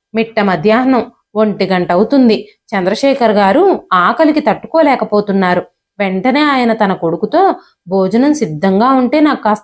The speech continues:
తీసుకురండి, నాకు చాలా ఆకలిగా ఉంది, ఆకలితో నా కడుపు మండిపోతుంది, ఇప్పుడు కాస్త నాకు భోజనం పెట్టండి, ఉదయం నుంచి నేనేమీ తినలేదు," అంటూ చంద్రశేఖర్ గారు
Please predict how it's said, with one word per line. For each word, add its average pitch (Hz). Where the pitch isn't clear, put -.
తీసుకురండి, 202
నాకు 220
చాలా 202
ఆకలిగా 247
ఉంది, 196
ఆకలితో 254
నా 302
కడుపు 220
మండిపోతుంది, 226
ఇప్పుడు 247
కాస్త 220
నాకు 202
భోజనం 196
పెట్టండి, 208
ఉదయం 202
నుంచి 196
నేనేమీ 269
తినలేదు," 240
అంటూ 254
చంద్రశేఖర్ 233
గారు 254